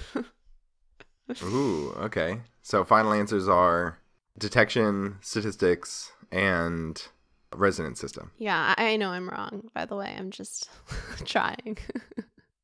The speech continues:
Speaker 2: So this is actually a sonification of the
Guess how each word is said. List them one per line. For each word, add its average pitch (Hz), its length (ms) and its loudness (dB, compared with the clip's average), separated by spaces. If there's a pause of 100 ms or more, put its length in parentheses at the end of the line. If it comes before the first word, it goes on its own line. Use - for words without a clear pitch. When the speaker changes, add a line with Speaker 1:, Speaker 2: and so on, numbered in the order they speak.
(460)
Speaker 2:
So 120 220 4
this 113 260 0
is 156 220 0
actually 110 640 0
a 95 380 2
sonification 123 1000 2
of 101 340 4 (100)
the 92 460 -2